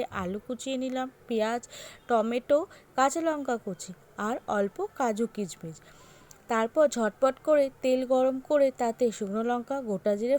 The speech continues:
ফোড়ন দিলাম। যখন ফোড়নে গন্ধটা ছাড়লো, তারপর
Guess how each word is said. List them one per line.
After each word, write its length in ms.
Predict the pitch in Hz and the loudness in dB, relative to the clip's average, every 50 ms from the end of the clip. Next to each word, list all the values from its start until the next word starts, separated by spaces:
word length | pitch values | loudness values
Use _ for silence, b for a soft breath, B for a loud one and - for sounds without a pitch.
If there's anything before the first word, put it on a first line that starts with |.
| - | 2
ফোড়ন 220 | - 240 214 196 190 190 | 0 -2 -2 -2 -4 -6
দিলাম। 220 | 185 170 165 165 156 156 _ - _ - - - - - - - 202 226 | -8 -8 -10 -12 -14 -16 _ -20 _ -20 -20 -20 -20 -20 -18 -10 -6 -4
যখন 260 | 220 - - 285 302 311 302 - _ _ _ _ - - - - | -4 -2 -2 -2 -4 -4 -10 -16 _ _ _ _ -20 -20 -18 -10
ফোড়নে 440 | - 233 226 240 262 285 294 294 294 269 240 | -4 -2 -2 -2 -2 -2 -4 -6 -4 -2 -2
গন্ধটা 400 | 208 185 190 208 233 233 285 285 269 | -2 0 0 -2 -2 0 0 0 0
ছাড়লো, 280 | - 294 277 269 247 240 262 B B B B B B B - | 0 -2 -2 -2 -2 -4 -6 B B B B B B B -4
তারপর 340 | 226 214 220 - 269 277 | -2 -2 -2 0 2 2